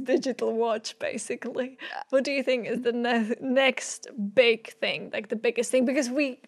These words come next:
you know, deep tech spreads around, um, and, uh, tackles various fields. But what do you, Zoe, personally think it will be the next digital watch?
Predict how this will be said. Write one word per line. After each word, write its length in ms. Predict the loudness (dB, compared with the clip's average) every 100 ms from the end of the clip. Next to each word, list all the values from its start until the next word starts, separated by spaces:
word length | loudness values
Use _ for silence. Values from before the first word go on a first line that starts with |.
| -12
you 180 | -4 -2
know, 180 | 0 -2
deep 220 | -4 -6
tech 260 | -6 -6 -12
spreads 800 | -12 -12 2 4 4 -2 -8 -8 -6
around, 580 | -4 -4 -4 -4 -6 -6
um, 460 | -4 -2 0 0 -2 -8 -20 -20 _ 0
and, 280 | 2 2
uh, 240 | 0 -2 -2
tackles 400 | 0 0 0 -4
various 560 | 4 4 6 4 2 -4
fields. 480 | -4 -2 0 -2
But 240 | -4 -6 -4 -2
what 160 | -2
do 80 | -2
you, 400 | -6 -6 -6 -8
Zoe, 480 | -8 -6 -6 -6 -8
personally 480 | -10 -8 -8 -8 -12
think 300 | -12 -14 -10
it 140 | -12 -10
will 140 | -10
be 120 | -10
the 120 | -12
next 320 | -12 -12 -14 -12
digital 400 | -10 -10 -10 -12
watch? 380 | -14 -14 -20